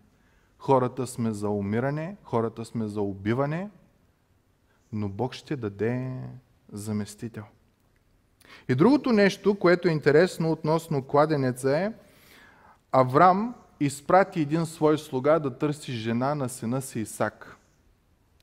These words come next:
Знаете ли къде той намери невестата на Исак, слугата? На един кладенец. Яков, като се скара с брат си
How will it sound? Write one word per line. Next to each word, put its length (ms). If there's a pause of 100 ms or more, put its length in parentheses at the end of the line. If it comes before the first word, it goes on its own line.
Знаете 380
ли 80
къде 240
той 220
намери 540 (280)
невестата 640
на 140
Исак, 420 (560)
слугата? 520 (920)
На 140
един 320
кладенец. 720 (2750)
Яков, 720 (100)
като 260
се 160
скара 360
с 220
брат 320
си 360